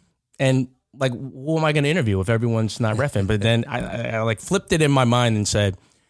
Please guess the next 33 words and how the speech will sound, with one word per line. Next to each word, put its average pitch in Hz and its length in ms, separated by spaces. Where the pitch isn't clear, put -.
"There's 123 140
so 139 120
many 131 160
referees 117 640
that 117 180
wish 156 240
they 123 120
were 101 160
working, 95 580
and 113 160
they 107 80
still 156 300
have 117 280
different 107 280
lives." 98 260
And 113 100
I 120 60
think, 123 340
I 139 80
think 208 180
it, - 80
like, 135 200
opened 131 300
up 117 140
a 117 40
different 107 380
can 127 200
of 95 120
worms 98 320
of 101 80
saying, 98 260
like, 98 300
okay, 110 260